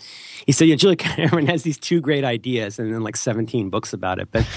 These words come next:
<laughs> Julia Cameron, uh, something, something, artist within, writer within, something like that. She has two wonderful ideas, um, that I can really suggest trying. Um, they all relate to all this stuff. First of all, something she calls morning pages.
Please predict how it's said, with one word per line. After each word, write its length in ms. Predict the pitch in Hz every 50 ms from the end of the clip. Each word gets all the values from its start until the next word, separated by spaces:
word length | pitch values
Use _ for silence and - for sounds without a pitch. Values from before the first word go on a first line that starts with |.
| - - -
<laughs> 1000 | 147 147 - - - 139 - - 208 - 214 - 170 143 175 - 135 - _ -
Julia 180 | 147 180 196 190
Cameron, 460 | - - 165 156 160 151 143 151 147
uh, 340 | - 135 139 131 127 127 123
something, 280 | 117 - 156 131 147 135
something, 500 | - 151 139 123 - 139 127 127 127 123
artist 340 | 113 113 113 117 - - -
within, 440 | 120 110 - 117 113 120 117 117
writer 240 | 117 117 113 104 113
within, 320 | 107 104 107 - 113 107 -
something 260 | - 113 110 - 123
like 160 | 131 123 117
that. 120 | - 143
She 80 | - 277
has 80 | 247 -
two 140 | - 320
wonderful 380 | 233 170 170 160 151 - - 113
ideas, 380 | 104 104 101 95 82 82 - - _ - - - _ - _ -
um, 400 | 147 139 131 120 113 117 113 -
that 140 | - 135 156
I 60 | 147
can 160 | - 143 131 135
really 580 | 139 151 156 170 180 175 151 131 120 113 - -
suggest 640 | - - - - - 151 123 - - 127 113 - - -
trying. 440 | - 120 113 113 120 139 160 170 - _ _ _ _ _ _ _ _ -
Um, 420 | 135 131 127 120 117 113 113 107
they 120 | 120 117
all 220 | 117 - 127 135 123
relate 260 | 123 120 120 117 -
to 60 | -
all 200 | 107 104 107 123
this 140 | 139 160 -
stuff. 220 | - 190 185 180
First 220 | - - 190 - -
of 40 | 180
all, 60 | 170
something 180 | - 156 131
she 100 | 131 -
calls 120 | 117 104 104
morning 280 | 110 113 120 117 113
pages. 460 | 107 120 120 127 127 156 180 170 -